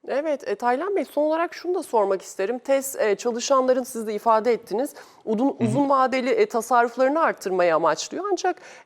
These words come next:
Speaker 1: e, maaşlardan, e, zorunlu kesinti yapılması kamuoyunda, e, haklı olarak bazı kaygılar da yaratıyor.
Speaker 2: Evet.
Speaker 1: Sizce çalışanların bu sisteme olan güvenini arttırmak,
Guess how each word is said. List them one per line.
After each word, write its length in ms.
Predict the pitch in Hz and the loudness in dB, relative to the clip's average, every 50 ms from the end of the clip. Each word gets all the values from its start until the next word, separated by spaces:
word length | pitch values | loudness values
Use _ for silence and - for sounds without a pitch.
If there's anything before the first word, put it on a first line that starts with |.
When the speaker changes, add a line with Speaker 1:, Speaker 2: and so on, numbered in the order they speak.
| - | -2
Speaker 1:
e, 60 | 226 226 | 0 2
maaşlardan, 720 | 226 220 226 247 254 - - 302 302 302 254 302 302 - - 226 | 4 6 4 4 4 2 2 2 2 4 4 4 2 2 2 0
e, 60 | 233 | 0
zorunlu 340 | 196 196 240 247 262 285 285 | 0 0 -2 -2 -2 -2 -4
kesinti 460 | - 277 254 247 277 285 277 - 311 | -4 -6 -6 -4 -4 -6 -4 -2 -2
yapılması 600 | 294 277 - 285 269 277 277 285 285 - - - | -4 -4 -4 -6 -4 -2 -2 -2 -2 -6 -12 -8
kamuoyunda, 640 | - 330 302 285 302 302 302 302 285 302 311 302 - | -4 -2 -2 0 0 -2 -2 -4 -4 -4 -2 -4 -2
e, 160 | - - - | -2 -4 -2
haklı 360 | 226 214 226 226 226 - 339 | 0 0 -2 -2 -2 -4 -2
olarak 320 | 330 277 254 294 254 214 | 0 2 2 2 2 2
bazı 240 | 226 233 247 247 277 | 2 2 2 0 -2
kaygılar 560 | - - 220 220 214 202 214 220 233 240 220 | -4 -2 0 2 2 2 4 4 4 4 4
da 40 | 202 | 2
yaratıyor. 520 | 190 175 156 147 147 - - - 147 131 117 | 2 2 2 0 -2 -4 -4 -4 -2 -2 -2
Speaker 2:
Evet. 100 | 107 - - - - _ _ _ _ | -2 -4 -8 -16 -20 _ _ _ _
Speaker 1:
Sizce 440 | - - 320 339 330 381 339 339 320 | -8 -2 -2 0 0 2 2 2 2
çalışanların 720 | - 262 262 240 277 - 320 311 302 294 294 302 285 233 | 0 -2 -4 -4 -2 0 2 2 2 2 0 -2 -2 -4
bu 100 | 226 269 | -6 -8
sisteme 380 | - 269 262 - - 285 269 269 | -8 -10 -10 -6 -4 0 2 2
olan 320 | 262 269 269 269 262 220 | 2 2 2 2 0 0
güvenini 340 | 208 208 233 226 233 240 247 | -2 -2 0 0 0 2 2
arttırmak, 640 | 233 233 233 233 - 262 233 240 233 226 233 233 - | 2 0 0 -2 -6 -6 -2 0 2 2 2 0 -4